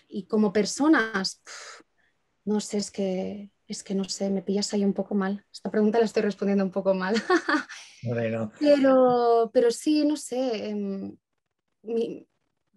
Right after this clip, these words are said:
Speaker 1: la, la gente de, o sea, la gente de a pie, mi, mi, mi, mi hermana, mi madre, o sea, la, la gente que con situaciones tampoco tan estrambóticas como la mía,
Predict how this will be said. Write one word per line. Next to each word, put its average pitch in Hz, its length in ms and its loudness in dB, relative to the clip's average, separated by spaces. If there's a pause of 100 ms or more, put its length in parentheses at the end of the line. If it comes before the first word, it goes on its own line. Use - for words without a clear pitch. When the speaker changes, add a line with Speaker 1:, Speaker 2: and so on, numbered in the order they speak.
(200)
Speaker 1:
la, 240 240 0
la 220 240 2
gente 302 280 2
de, 302 80 4
o - 280 -4
sea, 214 260 -2
la 202 80 -2
gente 254 240 -2
de 302 80 2
a 202 100 -2
pie, 262 200 2
mi, 214 180 0
mi, 190 180 -2
mi, 190 240 -4
mi 190 120 -4
hermana, 190 480 0
mi 196 120 0
madre, 196 480 -4
o - 320 -20
sea, 202 200 -4
la, 196 160 -2
la - 320 2
gente 262 280 0
que 277 120 -6
con 233 160 0
situaciones 233 640 0
tampoco 226 420 -6
tan 220 320 0
estrambóticas 208 840 -4
como 196 200 -2
la 185 100 0
mía, 208 260 -2